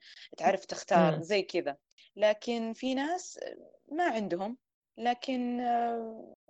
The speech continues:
Speaker 1: يعني بالأخير هي مهارة لازم تمارسها علشان تكتسبها. يعني زي الرسم وغيره.
Speaker 2: مم. بالضبط،
Speaker 1: فعادي.
Speaker 2: بالضبط.
Speaker 1: الجميع المفروض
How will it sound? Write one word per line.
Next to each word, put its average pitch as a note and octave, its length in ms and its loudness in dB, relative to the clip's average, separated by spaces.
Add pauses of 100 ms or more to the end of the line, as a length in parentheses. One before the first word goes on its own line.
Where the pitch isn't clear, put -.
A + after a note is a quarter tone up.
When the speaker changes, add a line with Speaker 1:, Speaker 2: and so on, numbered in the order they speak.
Speaker 1:
يعني G#3+ 460 -6
بالأخير A#3 440 0
هي A#3 180 0
مهارة A3+ 560 0
لازم F#3 400 0 (500)
تمارسها F#3+ 460 -4
علشان F3+ 640 -4 (340)
تكتسبها. D#3 640 -6 (440)
يعني E3+ 160 -6
زي F#3+ 200 2
الرسم F3+ 400 -2
وغيره. D#3 340 -2
Speaker 2:
مم. D3 260 -6 (1000)
بالضبط، F3+ 480 4
Speaker 1:
فعادي. E3 160 -4
Speaker 2:
بالضبط. D3 460 -4 (240)
Speaker 1:
الجميع G#3+ 440 0
المفروض G3 520 -4